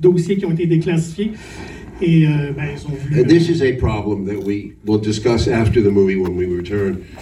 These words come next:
Speaker 2: But it's really a problem about the American media. The American media has been, on many cases, on many fronts, has been doing this time and again. And this is not a new case. This is an old case.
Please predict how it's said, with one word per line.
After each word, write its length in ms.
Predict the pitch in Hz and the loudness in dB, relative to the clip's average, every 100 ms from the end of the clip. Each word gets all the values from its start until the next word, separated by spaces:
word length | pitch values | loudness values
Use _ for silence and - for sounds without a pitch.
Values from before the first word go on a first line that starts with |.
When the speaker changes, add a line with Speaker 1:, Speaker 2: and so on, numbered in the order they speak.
| - - - | -20 -20 -8
Speaker 2:
But 180 | - 104 | 0 2
it's 240 | 117 113 - | 2 0 2
really 320 | 135 143 127 | 2 4 2
a 60 | 104 | 0
problem 420 | - 123 113 101 | 0 0 0 -2
about 220 | 104 104 | 0 0
the 80 | 110 | 0
American 580 | 92 107 107 104 95 92 | 2 4 4 2 0 0
media. 360 | 95 98 90 82 | 0 0 -2 -6
The 180 | 85 98 | -4 -2
American 520 | 110 123 113 110 98 | 0 0 0 0 2
media 440 | 98 101 95 98 - - | 2 2 0 -2 -6 -8
has 140 | 110 | -6
been, 420 | 104 - 113 110 110 - - | 0 2 2 0 -6 -14 -10
on 200 | 120 117 | -4 0
many 240 | 135 151 123 | 2 2 0
cases, 460 | - - - 104 | -2 -4 -4 -6
on 160 | 113 113 | -4 -2
many 220 | 131 160 | 0 0
fronts, 440 | - 120 95 90 - | -2 -4 -4 -6 -10
has 100 | 104 | -6
been 220 | 113 107 | -4 2
doing 320 | 117 117 104 | 2 2 2
this 260 | 98 95 - - - | -2 -6 -10 -20 -4
time 420 | 120 123 127 113 | 0 2 2 0
and 160 | 113 104 | 0 0
again. 580 | 98 104 104 90 85 - - - | 0 2 0 -2 -8 -16 -20 -20
And 160 | 110 110 | -8 -4
this 220 | 131 - | -2 -2
is 140 | 156 147 | -4 -2
not 160 | 156 | 0
a 80 | 135 | 2
new 180 | 131 131 | 2 0
case. 320 | 135 123 - | 0 -2 -4
This 160 | 120 123 | -10 -8
is 100 | 101 | -4
an 80 | |
old 240 | 104 131 127 | 2 2 0
case. 380 | 104 98 - | -6 -8 -12